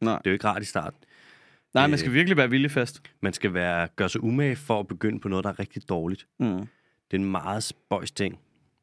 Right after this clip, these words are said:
Speaker 1: Nej. Vi gør os da umage, umage med rigtig mange ting, som er pisse dårlige for os.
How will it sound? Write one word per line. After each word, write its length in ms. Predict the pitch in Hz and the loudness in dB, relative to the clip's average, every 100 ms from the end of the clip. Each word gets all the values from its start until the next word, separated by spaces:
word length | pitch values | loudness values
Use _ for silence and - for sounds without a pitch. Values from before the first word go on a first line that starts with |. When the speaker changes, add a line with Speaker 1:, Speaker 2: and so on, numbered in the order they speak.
| _ _ - | _ _ -16
Speaker 1:
Nej. 440 | - - - 95 110 _ _ _ _ _ _ _ _ - | -12 -10 -6 -6 -6 _ _ _ _ _ _ _ _ -8
Vi 120 | - | -2
gør 140 | - | -2
os 80 | 107 | 0
da 80 | 123 | 0
umage, 380 | 123 131 123 117 | 2 2 0 0
umage 280 | 143 139 127 | 0 2 2
med 140 | 120 | 2
rigtig 240 | 139 143 143 | 0 2 2
mange 180 | 135 135 | 2 4
ting, 220 | 147 131 | 2 2
som 120 | 139 | 0
er 60 | 131 - - | -2 -6 -6
pisse 220 | - 151 - | 0 0 4
dårlige 260 | 135 143 | 4 4
for 140 | 135 139 | 2 0
os. 140 | 143 | -2